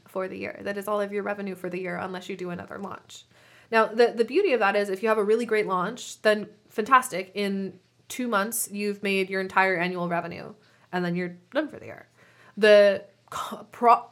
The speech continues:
con, or the not so great thing in that is if you don't hit your launch goals, then you have to figure out what you're gonna do for the rest of the year to continue to generate the revenue you need to generate for you to hit your annual revenue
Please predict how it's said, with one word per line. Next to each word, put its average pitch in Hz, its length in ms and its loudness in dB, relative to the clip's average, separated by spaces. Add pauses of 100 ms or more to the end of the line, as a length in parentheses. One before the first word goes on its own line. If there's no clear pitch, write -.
con, 240 560 6
or 208 180 0
the 185 200 0
not 208 200 2
so 220 80 -2
great 196 240 -4
thing 175 120 -6
in 175 80 -4
that 196 180 2
is 180 180 0
if 180 160 -10
you 185 100 -10
don't 233 360 6
hit 202 200 -6
your 185 120 -6
launch 165 280 -6
goals, 240 360 -2
then 190 400 -2 (520)
you 208 140 -4
have 196 180 4
to 196 60 -12
figure 196 240 0
out 180 140 4
what 180 100 0
you're 165 80 -6
gonna 190 160 0
do 175 160 0
for 170 100 -6
the 175 60 -2
rest 170 200 -2
of 165 60 -14
the 190 60 -10
year 214 320 4
to 180 240 -2
continue 180 420 -4
to 175 80 -2
generate 170 320 -4
the 170 80 -8
revenue 165 400 -6 (120)
you 185 120 -6
need 170 140 -4
to 180 60 -12
generate 196 580 0
for 175 640 -4
you 185 220 -6
to 175 80 -2
hit 175 220 -6
your 165 100 -8
annual 165 240 -8
revenue 165 300 -6